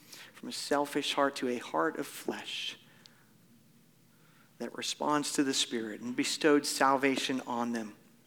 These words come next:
So what is the crop? It calls it the grain, the produ-, the fruit that is produced, the crop that's produced, um, from the seed growing.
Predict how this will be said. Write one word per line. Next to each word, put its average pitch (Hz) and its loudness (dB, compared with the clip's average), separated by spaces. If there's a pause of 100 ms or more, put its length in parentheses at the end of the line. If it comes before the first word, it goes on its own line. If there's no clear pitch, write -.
(2500)
So - -2
what 226 6
is 247 6 (300)
the 147 6
crop? 135 0 (1300)
It 127 -12
calls 131 0
it 131 -2
the 131 -2
grain, 131 0
the 110 -4 (160)
produ-, 139 -4
the 135 -6
fruit - 2
that 156 8
is 143 4
produced, 143 0
the 117 -8
crop 160 -2
that's 147 -2
produced, 139 2 (800)
um, 110 -6 (320)
from 131 0
the 123 0
seed 151 0
growing. 113 -6